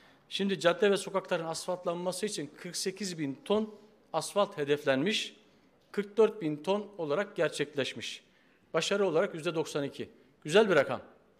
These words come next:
Ama aramızdaki fark bu arkadaşlar. Biz yüz bin ton asfaltı hedeflememiz lazım. Az önce ifade ettik. Yani artık sokaklarda yürümekten, araç kullanmaktan yani gına geldi. Çünkü sürekli çukura düşüyoruz.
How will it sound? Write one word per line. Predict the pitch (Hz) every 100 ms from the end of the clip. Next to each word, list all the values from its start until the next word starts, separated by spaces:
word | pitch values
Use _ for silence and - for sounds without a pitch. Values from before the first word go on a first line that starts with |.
| _ _ _ _ _
Ama | 185 226 127 -
aramızdaki | 139 180 202 180 139
fark | - 170 135 143
bu | 185 - -
arkadaşlar. | 127 - 196 - 110 - _ _ _ 208
Biz | 214
yüz | 156 240 208
bin | 214
ton | 180 170 135
asfaltı | 151 135 - 147 196
hedeflememiz | 165 151 139 127 117 113
lazım. | 113 107 104 101 _ _ -
Az | 208
önce | 196 196
ifade | 196 196
ettik. | 196 190 - - _ _ - -
Yani | 156 175
artık | 165 165 208 208
sokaklarda | - 175 190 190 196 185 202 175 151
yürümekten, | 143 180 190 185 190 190 -
araç | 151 180 -
kullanmaktan | 170 175 180 175 196 170 - - _ _ _ -
yani | 139
gına | 127 165 240
geldi. | 220 202 247 214 -
Çünkü | 202 208
sürekli | - 254 247 233
çukura | 214 240
düşüyoruz. | 196 156 123 -